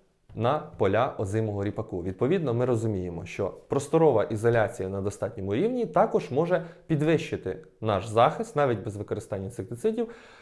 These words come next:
для захисту полів від даних шкідників. От, наприклад, стрічковий комарик, він мігруючий вид,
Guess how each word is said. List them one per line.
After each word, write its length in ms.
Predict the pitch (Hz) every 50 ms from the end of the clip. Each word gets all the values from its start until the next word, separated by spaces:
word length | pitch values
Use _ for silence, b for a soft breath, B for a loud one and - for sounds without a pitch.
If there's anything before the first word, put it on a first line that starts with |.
| B B B
для 360 | 110 110 131 170 190 196 170
захисту 460 | 120 117 123 139 139 139 117 - 107
полів 300 | 92 - 104 113 147 143
від 120 | 104 95 90
даних 280 | 107 117 117 110 98
шкідників. 420 | - - 107 98 101 - - 92 101
От, 80 | 92
наприклад, 380 | 117 123 123 123 113 - - -
стрічковий 440 | - 120 120 - - 165 160 160 151
комарик, 380 | - 156 190 226 247 214 165 - B B B B B B
він 300 | 107 120 165 185 175 165 170 - - - _ -
мігруючий 600 | 123 139 131 123 117 110 101 98 101 - - 170
вид, 260 | 170 196 233 247 -